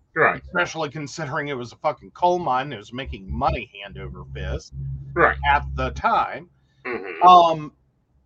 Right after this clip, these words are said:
Speaker 2: and th-, what these workers, uh, predominantly left with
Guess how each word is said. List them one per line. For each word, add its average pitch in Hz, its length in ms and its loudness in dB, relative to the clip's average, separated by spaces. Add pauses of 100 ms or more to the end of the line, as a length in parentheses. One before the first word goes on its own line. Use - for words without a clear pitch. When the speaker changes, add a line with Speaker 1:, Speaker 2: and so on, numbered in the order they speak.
(260)
Speaker 2:
and 196 400 2
th-, 160 120 -8
what 190 340 0
these 277 220 -6
workers, 185 680 -4 (160)
uh, 156 100 -10 (560)
predominantly 156 1040 2
left 107 360 -10
with 85 360 -20